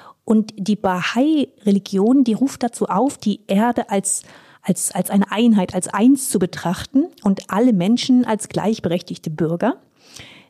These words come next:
Die Bahai-Anhänger, die lehnen die Gründer der anderen Religionen aber nicht ab. Also Jesus oder Mohammed zum Beispiel, das sind für, für die Bahai-Gläubigen quasi nur verschiedene Manifestationen des einen Gottes, an den sie glauben.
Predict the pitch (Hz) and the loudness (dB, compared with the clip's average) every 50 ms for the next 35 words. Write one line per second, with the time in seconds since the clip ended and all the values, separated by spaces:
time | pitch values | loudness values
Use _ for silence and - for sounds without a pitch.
0 | _ _ - - 202 190 208 185 180 180 202 220 240 226 226 220 226 240 262 269 | _ _ -2 0 0 2 2 0 0 0 0 0 0 2 2 2 4 4 4 2
1 | 262 220 196 196 190 180 214 247 262 262 233 220 185 - - 196 214 262 285 277 | 2 2 2 4 4 4 4 4 4 4 4 2 0 -2 0 2 4 4 4 4
2 | 240 - 190 - 233 285 302 - 240 220 220 185 170 - 190 180 180 180 165 170 | 2 2 0 0 0 0 0 0 0 0 0 -2 -2 0 0 0 0 -2 -2 -4
3 | 175 170 170 - - - - - - - - _ _ - - 185 - 180 170 165 | -4 -6 -8 -8 -6 -6 -6 -6 -8 -16 -20 _ _ -4 -4 -2 -2 0 -2 -4
4 | - _ - _ - 185 151 180 208 220 254 240 233 - 180 175 170 175 175 196 | -4 _ -18 _ -10 -6 -2 -2 -2 0 0 -2 -2 -2 -4 -2 -2 0 0 2
5 | 220 254 254 247 240 - - 226 214 220 233 - - 269 262 - - - - - | 2 4 4 2 2 0 -2 -2 0 -2 -2 0 0 0 0 -2 -8 -20 -20 -14
6 | - - - 190 - - 226 247 262 - - - - - 214 208 214 208 202 202 | -6 -2 -2 -2 0 2 0 0 0 -4 -14 -14 -6 -2 0 2 2 4 2 2
7 | 190 180 - - - - 208 185 190 175 - 156 165 - - 214 247 277 302 302 | 2 0 -2 -4 -4 -6 -4 -4 -4 -4 -4 -4 -4 -2 -2 0 2 2 0 0
8 | 285 - - 226 226 240 247 240 247 240 254 240 240 247 233 - - - - - | -4 -4 -2 0 0 2 2 0 2 2 2 2 2 0 -2 -6 -16 -20 -20 -20
9 | _ _ - - - 202 214 - 220 208 208 226 226 - 202 - - - 269 269 | _ _ -10 -4 -2 -2 2 4 4 4 4 2 0 -2 -4 -4 0 0 2 4
10 | 269 247 233 220 208 196 196 208 214 208 - 214 - - 196 180 - - 233 262 | 4 4 4 4 4 2 2 2 0 0 -2 -6 -6 -6 -8 -6 -2 0 2 4
11 | 285 277 247 214 202 - - - 220 254 269 269 254 - 214 208 - 226 - - | 6 4 4 2 0 -4 -4 -2 2 4 6 6 6 4 2 0 -2 -4 -4 -2
12 | 214 208 196 196 180 170 214 - 190 156 147 147 160 175 | -2 0 0 0 0 0 0 0 2 0 0 -2 -6 -10